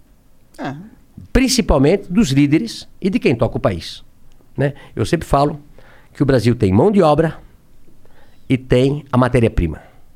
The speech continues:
Speaker 2: O que falta é gestores. Nós temos tudo, né? Que país dá três safra por ano?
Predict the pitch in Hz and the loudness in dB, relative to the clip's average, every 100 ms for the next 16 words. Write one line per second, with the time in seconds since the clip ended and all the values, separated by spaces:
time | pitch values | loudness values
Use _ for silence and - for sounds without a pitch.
0 | - - _ 113 117 - 113 113 131 - | -20 -20 _ -6 -4 0 2 0 -2 -4
1 | 107 90 107 - - 87 - - - - | -2 0 0 -4 -4 -4 -4 -12 -16 -16
2 | - - - - - - 180 147 233 - | -20 -20 -20 -20 -20 -6 -2 0 0 0
3 | 120 - - - - - - - - - | -2 -2 -16 -20 -20 -20 -20 -20 -20 -8
4 | 123 151 - - - _ - 147 214 220 | -2 -2 -4 -18 -20 _ -6 0 2 2
5 | 143 120 135 127 110 127 113 - 104 87 | 2 0 2 0 0 -2 -2 -2 -2 -2
6 | 73 | -4